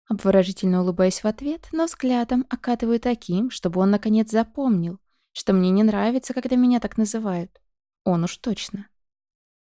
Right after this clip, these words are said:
«Так сильно засосешь?» Скалится и подходит уж совсем близко. «Тогда я только за». «Фу, Женя». Закатываю глаза. Никакого уважения к личному пространству.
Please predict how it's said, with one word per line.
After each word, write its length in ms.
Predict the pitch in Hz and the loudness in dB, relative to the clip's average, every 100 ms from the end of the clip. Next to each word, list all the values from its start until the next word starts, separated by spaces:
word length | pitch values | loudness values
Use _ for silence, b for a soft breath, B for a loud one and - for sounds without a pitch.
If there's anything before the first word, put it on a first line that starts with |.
| _ | _
«Так 200 | 190 185 | -4 -4
сильно 380 | - 196 175 180 | 0 2 4 2
засосешь?» 680 | 175 - 185 - 392 - - b b b | 0 -2 -2 -2 -6 -6 -18 b b b
Скалится 640 | - - 277 269 277 - | -14 -6 -2 -2 -2 -2
и 60 | 285 | -2
подходит 500 | 277 262 - 175 175 | -2 -2 0 -2 -2
уж 120 | 202 | -4
совсем 400 | - 220 - 233 | -2 -2 0 -2
близко. 460 | 196 160 - - 190 _ _ _ _ _ _ | 0 -4 -8 -12 -16 _ _ _ _ _ _
«Тогда 360 | - 254 180 175 | 0 0 2 2
я 160 | 180 226 | 2 0
только 420 | 254 240 - 285 | 0 -2 0 -2
за». 300 | 294 247 262 _ _ _ _ _ _ _ | 0 -2 -2 _ _ _ _ _ _ _
«Фу, 420 | - - 285 175 | -18 -6 0 0
Женя». 580 | 160 226 240 175 170 - _ _ _ _ | 0 0 2 0 -2 -6 _ _ _ _
Закатываю 560 | 277 269 196 185 175 180 | -4 0 0 0 -2 -2
глаза. 440 | 185 190 180 190 _ _ _ _ _ _ _ | -2 -2 -4 -12 _ _ _ _ _ _ _
Никакого 500 | 349 349 - 185 165 | -6 -4 -2 0 0
уважения 540 | 170 175 175 170 196 | 0 0 0 0 -2
к 100 | 254 | -2
личному 380 | 226 - 175 175 | -6 -4 -4 -4
пространству. 760 | - 202 - - 170 - - | -4 -6 -6 -8 -6 -8 -12